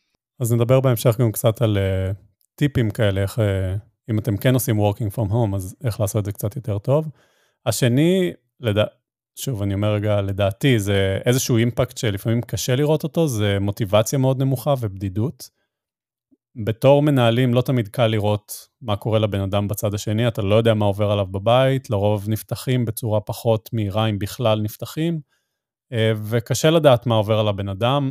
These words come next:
שוב, החל מבדידות ועד למוטיבציה מאוד נמוכה ברמה של חברה,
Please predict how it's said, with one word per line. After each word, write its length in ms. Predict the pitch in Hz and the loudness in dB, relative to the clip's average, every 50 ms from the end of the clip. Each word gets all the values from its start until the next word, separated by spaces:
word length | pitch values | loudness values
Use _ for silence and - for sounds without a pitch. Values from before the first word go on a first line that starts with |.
| - - _ _ _ _ | -6 -10 _ _ _ _
שוב, 200 | _ - 135 104 | _ -6 -6 -6
החל 180 | 98 - - 127 | -4 -2 0 0
מבדידות 640 | 143 139 107 98 107 104 95 117 147 160 160 - 123 | 0 0 -2 -2 -6 -6 -2 -2 -2 -2 -2 -2 -2
ועד 240 | 113 110 113 107 | -2 -2 0 0
למוטיבציה 640 | 123 127 120 110 104 - - 110 110 123 123 - - | 0 0 0 0 -2 -4 -2 2 2 2 2 2 0
מאוד 200 | 110 107 110 107 | 0 0 0 0
נמוכה 380 | 117 120 107 98 - - - - | 0 -2 -2 -2 -2 -2 -2 0
ברמה 360 | 110 104 95 101 104 107 110 | 0 -2 -2 -2 -2 -2 -2
של 340 | 101 - 123 117 113 113 110 - _ _ _ _ _ _ _ _ _ _ _ _ _ _ _ _ _ - | -2 0 0 0 0 0 -2 -6 _ _ _ _ _ _ _ _ _ _ _ _ _ _ _ _ _ -6
חברה, 440 | - 131 113 110 120 135 139 143 | -4 -2 0 2 4 4 4 4